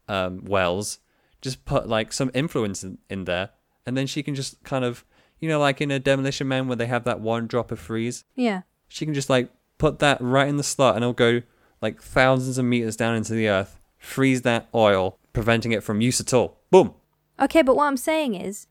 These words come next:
Speaker 2: the, the front, like, what's easier than stealing if you have the money to buy something?
Speaker 1: Yeah, exactly.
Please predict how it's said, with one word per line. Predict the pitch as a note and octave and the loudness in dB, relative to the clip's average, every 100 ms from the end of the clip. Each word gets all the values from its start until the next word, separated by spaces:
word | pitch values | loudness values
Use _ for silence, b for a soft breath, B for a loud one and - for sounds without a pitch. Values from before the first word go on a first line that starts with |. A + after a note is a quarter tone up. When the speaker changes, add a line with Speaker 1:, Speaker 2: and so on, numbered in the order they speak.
| _ - | _ -2
Speaker 2:
the, | G#3 A#3 A3+ A3+ G#3+ | 4 6 6 4 4
the | A#3 | 0
front, | - D4+ C#4+ A#3 | 2 4 4 4
like, | A3 A3+ | 0 4
what's | E4 F4+ | 4 4
easier | D#4+ D#4 C4+ B3 | 4 4 6 4
than | A#3 | 4
stealing | A3 D4+ C#4 F3 F3 | 2 2 2 0 0
if | G#3 | 0
you | A3+ | 4
have | A#3 G#3 | 4 4
the | A3 | 4
money | B3+ A3+ | 4 4
to | G#3+ | 2
buy | G3+ C4 | 2 2
something? | A#3+ F#3 F#3 F3+ F#3+ G#3 | 2 -2 -2 -6 -4 -4
Speaker 1:
Yeah, | A#2 | -4
exactly. | F3+ F#2+ A2 - - | -4 -2 -2 -4 -14